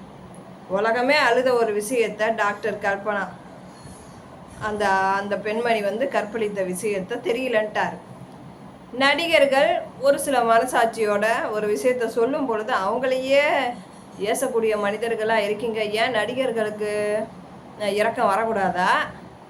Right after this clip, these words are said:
அவங்க தப்பான தொழிலே செய்யட்டுமே, அதற்கான கூலியை அல்லாஹ்கிட்ட போய் அவங்க பெறுவாங்க. அவங்கள விமர்சிக்க உங்களுக்கு என்ன தகுதி இருக்கு? ஒரு இஸ்லாமிய பெண்மணியா இருந்துகிட்டு, ஆ? அவங்க கதறி அழுகுற ஒரு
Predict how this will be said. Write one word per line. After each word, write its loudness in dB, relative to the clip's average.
அவங்க 2
தப்பான -2
தொழிலே 0
செய்யட்டுமே, -2
அதற்கான 2
கூலியை 2
அல்லாஹ்கிட்ட 0
போய் -2
அவங்க 0
பெறுவாங்க. -2
அவங்கள 4
விமர்சிக்க 0
உங்களுக்கு 0
என்ன 0
தகுதி -2
இருக்கு? 0
ஒரு -2
இஸ்லாமிய 0
பெண்மணியா -2
இருந்துகிட்டு, -2
ஆ? -2
அவங்க 2
கதறி 2
அழுகுற 4
ஒரு 0